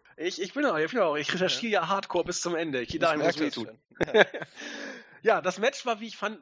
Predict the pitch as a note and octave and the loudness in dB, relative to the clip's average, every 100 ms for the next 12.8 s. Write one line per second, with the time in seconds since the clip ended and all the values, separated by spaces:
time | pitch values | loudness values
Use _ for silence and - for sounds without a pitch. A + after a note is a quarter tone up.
0 | B2 C3 G3 F#3+ D#3 - E3 - B3 B3 | -14 -6 -4 -4 -12 -4 -4 -2 -4 -2
1 | B3 A#3 A#3+ A3+ D#3+ E3 - G3+ F#3 F3 | -6 -6 -8 -6 -4 -4 -2 -2 -2 -4
2 | D#3+ F3+ F3 - G#3 G3 - C3 C#3+ B2+ | -2 0 0 2 4 4 2 0 0 0
3 | B2 A2+ - _ - - C3+ C3 A#2+ - | -4 -12 -14 _ -10 -2 -2 0 -4 -2
4 | B2+ A#2+ B2 - E3+ F#3 D3 C#3 C3+ B2+ | 0 2 2 0 -4 -2 2 4 2 0
5 | D3+ - D#3 D3 C#3 - - - C3 C3+ | 0 2 0 0 0 -10 -20 -6 -2 0
6 | B2+ - - C#3 D3+ C#3+ D3+ - D3+ - | -2 -4 2 4 4 2 0 0 -2 0
7 | B2 B2 A2+ C3+ F#3 F#3 F3 C#3+ D3 E3+ | -4 -4 0 2 0 -2 -6 -2 -2 -2
8 | D#3 - - E3+ E3+ - - - D3 D3+ | -4 -4 0 2 0 -6 -20 -4 2 2
9 | - D3 C#3+ - G#2 A2+ B2 E3+ F#3+ - | 2 2 2 -2 -6 -2 0 2 0 -6
10 | _ _ _ _ _ _ - - C3+ E3 | _ _ _ _ _ _ -4 2 6 4
11 | F#3 - - F#3+ G3 F#3 - - - - | 2 -2 2 2 2 -10 -16 -20 -20 -20
12 | - _ - C#3 D#3 D#3 D#3+ D#3 | -20 _ -4 2 4 2 0 -6